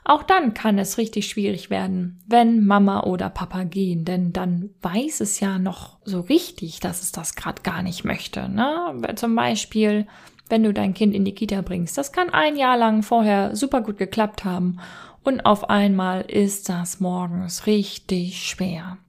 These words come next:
Es möchte einfach nicht, dass Mama oder Papa geht und die Abschiede sind ein großes Drama und das ist einfach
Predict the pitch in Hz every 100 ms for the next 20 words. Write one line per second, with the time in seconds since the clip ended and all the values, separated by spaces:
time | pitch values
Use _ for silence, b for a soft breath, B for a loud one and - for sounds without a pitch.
0 | _ 202 - 240 233 - 220 - 196 196
1 | 196 185 202 214 208 190 180 208 208 208
2 | 208 180 175 185 - 180 185 170 208 214
3 | 208 208 - - 208 190 190 190 - -
4 | 208 220 - 220 - 214 202 196 - 190
5 | 190 190 202 - - - 214 202 202 175
6 | 180 180 - - 180 180 170 156 170 -
7 | 208 202 190 190 214 196 - 202 - 196
8 | 208 202 196 190 175 -